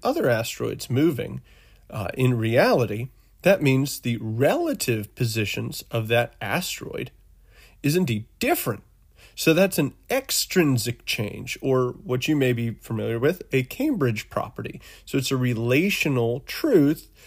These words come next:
about more than one object. So this is in a different position from that.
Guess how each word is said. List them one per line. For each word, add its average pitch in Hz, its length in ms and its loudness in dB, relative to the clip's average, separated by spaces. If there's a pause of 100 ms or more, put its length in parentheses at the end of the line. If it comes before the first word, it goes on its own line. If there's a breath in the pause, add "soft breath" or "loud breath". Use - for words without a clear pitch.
(160 loud breath)
about 165 280 4
more 113 280 0
than 110 220 -4
one 101 360 -6
object. 131 540 0
So 113 140 -4
this 123 340 -2
is 117 120 -6
in 107 60 -4
a 101 80 -6
different 185 380 -2
position 139 400 -2
from 104 240 -6
that. 180 360 -2